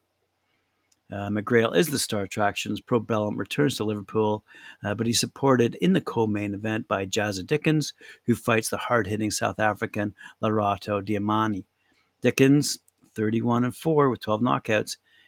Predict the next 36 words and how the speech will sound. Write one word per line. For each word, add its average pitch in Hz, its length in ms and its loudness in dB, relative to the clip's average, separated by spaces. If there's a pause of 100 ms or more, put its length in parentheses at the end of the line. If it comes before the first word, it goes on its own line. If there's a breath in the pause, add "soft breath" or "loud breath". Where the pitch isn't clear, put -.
enters 120 240 4
into 104 120 -2
another 123 300 2
high-stakes 110 540 -2
contest 107 680 -2 (360)
and 107 100 -4
is 104 100 -6
looking 113 240 -2
to 107 80 -2
rebuild 110 580 2
towards 110 360 -4
a 101 80 -2
world 113 240 -2
title 101 320 -4
shot, 98 480 -4 (560 soft breath)
uh, 101 240 -6 (120)
in 104 140 -4
his, 107 540 0
uh, 95 140 -8
contest 95 520 -6
with 95 160 -6 (280)
Diamini. 98 640 -4 (840 soft breath)
Uh, 107 180 2
Pro 135 220 10
Bellum 117 340 10
Liverpool 123 340 4
two 123 240 2
also 139 240 4
includes 123 380 2
a 110 40 0
must-see 127 360 2
U 135 140 2
K 113 200 0
debut 110 420 2
of 110 120 -2
Olympic 139 400 2